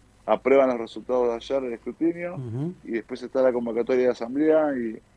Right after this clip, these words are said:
Speaker 1: en la primera asamblea hace falta un número elevado para, para aprobar la comisión directiva. Después va, este,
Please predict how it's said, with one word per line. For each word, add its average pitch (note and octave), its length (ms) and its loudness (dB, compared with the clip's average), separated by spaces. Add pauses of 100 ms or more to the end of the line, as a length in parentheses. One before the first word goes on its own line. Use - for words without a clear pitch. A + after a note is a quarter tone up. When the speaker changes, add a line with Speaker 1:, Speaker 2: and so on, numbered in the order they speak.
(120)
Speaker 1:
en A2 60 -10
la A2+ 100 0
primera B2 240 0
asamblea B2 380 2
hace A#2+ 180 -2
falta A#2 300 -2
un A#2 60 -6
número B2 300 4
elevado B2 720 4 (480)
para, G#2 440 -6 (760)
para G2+ 340 -2
aprobar G#2+ 480 4
la A2 40 6
comisión G#2+ 240 -4
directiva. A#2+ 580 4
Después A#2 320 2
va, A#2 360 6 (720)
este, G2+ 580 -2